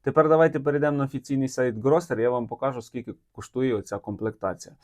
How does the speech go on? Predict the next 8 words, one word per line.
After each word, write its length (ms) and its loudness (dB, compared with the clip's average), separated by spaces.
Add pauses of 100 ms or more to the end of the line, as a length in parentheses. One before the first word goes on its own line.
(320)
Заходимо 460 2
в 60 -12
каталог, 600 0
зако-, 480 -4
заходимо 840 -2
в 60 -10
шурупокрути, 920 -4
шуруповерти. 920 -4